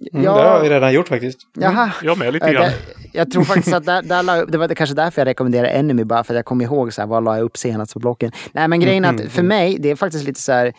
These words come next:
Speaker 2: lika mycket en dagbok faktiskt. Eh, jag har ingen aning om vad folk läser, utan för mig är det faktiskt ett,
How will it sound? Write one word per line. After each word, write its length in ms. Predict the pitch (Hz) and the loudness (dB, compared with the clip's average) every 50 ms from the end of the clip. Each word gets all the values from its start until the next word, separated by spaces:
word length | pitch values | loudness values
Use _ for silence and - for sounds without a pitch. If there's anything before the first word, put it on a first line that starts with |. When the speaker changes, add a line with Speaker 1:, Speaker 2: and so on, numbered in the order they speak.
| - _ _ _ _ _ | -12 _ _ _ _ _
Speaker 2:
lika 300 | - 156 170 147 - 180 | -2 -2 0 0 0 0
mycket 220 | 202 180 - 135 | 0 0 0 0
en 80 | 127 127 | 0 2
dagbok 520 | 151 151 139 123 123 127 156 196 180 - | 2 2 2 0 0 -2 -2 -4 -4 -4
faktiskt. 420 | - 120 113 - 117 113 - - - | -4 -6 -6 -6 -8 -10 -8 -6 -4
Eh, 100 | 131 127 127 123 120 117 120 117 117 117 117 - | -2 -2 -2 -2 -2 -2 -2 -4 -4 -4 -6 -4
jag 120 | - 143 139 | -2 0 2
har 80 | 139 | 2
ingen 160 | 160 165 147 127 | 2 2 2 2
aning 300 | 117 123 120 110 110 110 | 2 2 2 0 -2 -2
om 80 | 110 | -4
vad 100 | 107 98 | -4 -4
folk 260 | - - 113 107 - | -4 -4 -4 -4 -2
läser, 340 | - 127 131 143 139 - 135 123 | 0 0 0 0 0 0 -2 -2
utan 160 | 107 123 117 | -2 -2 -2
för 100 | - 139 | 0 0
mig 400 | 127 131 135 123 120 147 185 190 | 2 2 2 2 2 2 2 2
är 40 | 151 | 2
det 60 | 135 | 0
faktiskt 340 | 127 - 117 101 120 110 - | 0 -2 -4 -6 -6 -6 -6
ett, 160 | 117 - - | -6 -6 -8